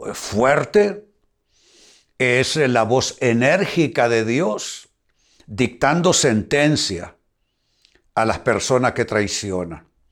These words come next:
Eh, amigos, cuando leí esta escritura, mi primer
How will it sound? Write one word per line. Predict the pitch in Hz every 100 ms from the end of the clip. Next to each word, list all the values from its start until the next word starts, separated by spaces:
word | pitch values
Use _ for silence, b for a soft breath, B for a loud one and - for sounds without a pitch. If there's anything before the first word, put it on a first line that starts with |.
| B B B B B B B B -
Eh, | 127 123 123 - _ _ _ _ _
amigos, | 123 123 151 160 -
cuando | - 131 123 123 123 120 131
leí | 131 120 123 151
esta | 147 175
escritura, | - 160 135 - 143 143 135 131
mi | 127 127
primer | - 117 113 160 185 -